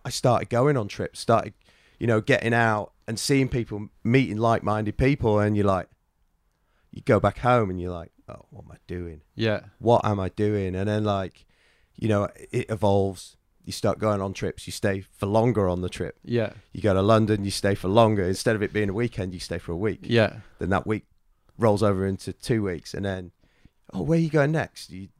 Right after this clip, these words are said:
Speaker 1: you go back home, earn some money, then <laughs> go
Speaker 2: And then
Speaker 1: for
Speaker 2: it's, and then it starts, doesn't it?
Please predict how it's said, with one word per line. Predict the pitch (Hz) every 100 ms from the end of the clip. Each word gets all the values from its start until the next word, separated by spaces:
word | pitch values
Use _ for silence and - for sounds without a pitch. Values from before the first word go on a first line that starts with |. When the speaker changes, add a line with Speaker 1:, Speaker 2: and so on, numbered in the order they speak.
| _
Speaker 1:
you | 117 117
go | 120
back | 117 113
home, | 113 107 107
earn | 113 117
some | 117
money, | 104 101 98 101 _ _ _ _ _ _ -
then | 117
<laughs> | 123 - 165 -
go | 156
Speaker 2:
And | 131 139
then |
Speaker 1:
for | 131
Speaker 2:
it's, | 113 -
and | 143 135
then | 120
it | 85
starts, | - 123 160 113 -
doesn't | 143 123
it? | 98